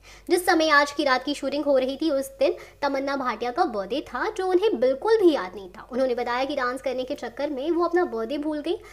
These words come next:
लेकिन सेट पर लोगों ने उनका बर्थडे सेलिब्रेट किया। जॉन अब्राहम की most awaited movie वेदा सिनेमा घरों में दस्तक दे चुकी है।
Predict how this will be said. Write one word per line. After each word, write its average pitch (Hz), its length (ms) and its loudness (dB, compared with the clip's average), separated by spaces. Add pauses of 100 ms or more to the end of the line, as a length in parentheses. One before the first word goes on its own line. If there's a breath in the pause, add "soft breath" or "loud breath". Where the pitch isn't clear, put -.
(160 loud breath)
लेकिन 277 200 0
सेट 269 280 -4
पर 311 80 0
लोगों 254 320 -2
ने 302 100 -4
उनका 302 200 -4
बर्थडे 220 300 -4
सेलिब्रेट 370 600 -2
किया। 180 180 -8 (200)
जॉन 311 280 8
अब्राहम 285 480 6
की 311 180 2
most 320 340 6
awaited 302 440 2
movie 294 380 2
वेदा 247 380 0
सिनेमा 427 360 2
घरों 415 380 2
में 453 140 2
दस्तक 403 440 4
दे 240 140 0
चुकी 254 320 -6
है। 262 100 -4